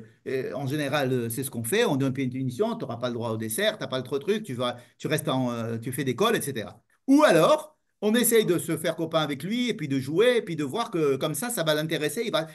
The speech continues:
il va revenir, euh, à, à être intéressé par les études, par le côté amical, le côté de cette, de, de, de, d'être copain avec le professeur, avec le, avec l'éducateur, d'essayer de le respecter, de fait, de faire des choses pour lui faire plaisir, et de se faire plaisir, et cetera.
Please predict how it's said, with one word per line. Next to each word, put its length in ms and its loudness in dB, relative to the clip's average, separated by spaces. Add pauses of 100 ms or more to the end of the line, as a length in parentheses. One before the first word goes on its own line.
(140)
il 140 -2
va 80 4
revenir, 640 2 (300)
euh, 40 -4
à, 1040 -2 (120)
à 100 -8
être 140 -10
intéressé 480 2
par 160 -4
les 200 -2
études, 340 -2 (260)
par 200 2
le 80 6
côté 340 2
amical, 580 0
le 80 -2
côté 220 -6
de 100 -2
cette, 280 -4
de, 200 -6
de, 140 -2
de, 260 -6
d'être 200 -4
copain 260 -2
avec 220 -2
le 80 -2
professeur, 520 -4
avec 200 -4
le, 80 -4 (120)
avec 200 -4
l'éducateur, 680 -4 (240)
d'essayer 340 2
de 80 2
le 140 4
respecter, 560 -2
de 120 4
fait, 280 0 (240)
de 80 -2
faire 160 2
des 80 4
choses 240 -6
pour 100 -2
lui 80 0
faire 180 -2
plaisir, 420 0
et 40 -2
de 80 2
se 120 -8
faire 180 -8
plaisir, 320 0
et 60 -4
cetera. 400 -2